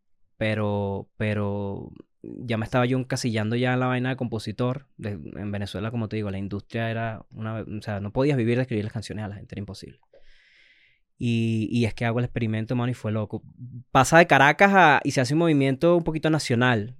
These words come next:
Se empieza por las ciudades más musicales, que si Maracaibo, Barquisimeto, Mérida. Entonces me llamaban y tal. Me pagaban un pas-, un boleto de autobús. Yo me sentía, marico, el rockstar más arrecho así en mi autobús que me pagaron, que no pagué yo.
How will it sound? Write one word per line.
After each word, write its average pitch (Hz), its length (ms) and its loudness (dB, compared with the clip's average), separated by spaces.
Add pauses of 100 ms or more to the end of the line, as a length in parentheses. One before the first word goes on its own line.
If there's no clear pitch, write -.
Se - 120 -10
empieza 117 360 -4
por 147 120 4
las 131 80 4
ciudades 110 280 0
más 135 120 -2
musicales, 117 460 -4
que - 80 -10
si - 100 -10
Maracaibo, 120 800 0 (440)
Barquisimeto, 113 1040 -2 (400)
Mérida. 117 540 0
Entonces 101 260 -10
me 123 140 -2
llamaban 104 420 -4
y 90 60 -12
tal. - 340 -16
Me 110 80 -12
pagaban 107 320 -8
un 117 220 -4
pas-, 120 160 -4
un 113 180 -6
boleto 117 320 -4
de 120 40 -4
autobús. 113 400 -8
Yo 104 60 -8
me 107 120 -8
sentía, 113 400 -10
marico, 117 280 -10
el 117 60 -8
rockstar 117 460 -8
más 117 140 -4
arrecho 120 280 -8
así 123 140 -8
en 123 60 -4
mi 127 40 -2
autobús 117 300 -4
que 123 80 -4
me 123 100 -2
pagaron, 104 320 0
que 104 80 -4
no 104 120 -4
pagué 117 220 -2
yo. 131 240 0